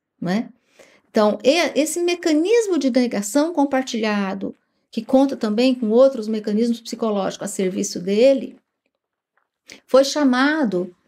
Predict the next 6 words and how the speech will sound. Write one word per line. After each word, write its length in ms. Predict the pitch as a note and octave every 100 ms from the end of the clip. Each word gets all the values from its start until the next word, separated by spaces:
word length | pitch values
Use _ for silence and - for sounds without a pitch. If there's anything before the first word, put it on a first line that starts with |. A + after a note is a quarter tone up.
| _
por 180 | - B3+
Christophe 560 | B3+ A#3+ - A3+ A3+ A3+
Dejour 640 | E3+ F#3+ A#3 C#4+ C#4+ - _ _ _ _ _ _ _ _ _ _ _ _ _ -
de 140 | G3
ideologia 960 | A3+ C#4+ D#4+ D4+ C#4 C#4 A#3 G#3 B3 C4+
defensiva. 920 | B3+ B3+ C4+ C4+ - A3 G3 - -